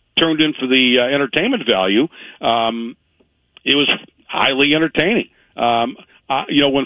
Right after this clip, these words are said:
Fleury knocked in that goal by Wilson, I thought of the Mike Lang saying, "I've seen that fish before."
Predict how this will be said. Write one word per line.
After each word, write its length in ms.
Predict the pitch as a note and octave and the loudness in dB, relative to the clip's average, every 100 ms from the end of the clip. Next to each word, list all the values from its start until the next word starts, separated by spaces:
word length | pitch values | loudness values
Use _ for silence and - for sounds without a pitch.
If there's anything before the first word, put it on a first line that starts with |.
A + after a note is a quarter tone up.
| - | 0
Fleury 320 | D#3 F#3 E3+ | 2 2 2
knocked 460 | C3+ C#3 D3+ D3+ - | 0 0 -2 -6 -6
in 360 | - D#3+ D#3+ C3 | 0 2 2 2
that 220 | B2 A#2 | 0 0
goal 260 | C#3 C#3+ C#3 | 0 2 2
by 200 | C3 A#2 | 0 0
Wilson, 560 | A#2+ E3+ F#3+ C3+ B2+ B2 - - - - | 2 2 2 0 -2 -6 -14 -20 -18 -6
I 360 | B2+ B2 B2+ - | -2 0 -2 0
thought 180 | D3 C#3+ | 0 0
of 60 | |
the 60 | C3 | 0
Mike 260 | C3+ C3+ B2 | 0 -2 -2
Lang 340 | C3+ D3+ D#3 - | 0 0 0 0
saying, 320 | B2 A#2+ A#2+ | 0 0 0
"I've 240 | G#2+ B2 - C#3+ | 0 2 2 4
seen 180 | D3 | 2
that 220 | C#3+ D#3+ D#3 | 2 -2 -2
fish 220 | B2 A2+ - | 0 0 -2
before." 480 | A2+ - G2+ F#2 | -6 0 0 0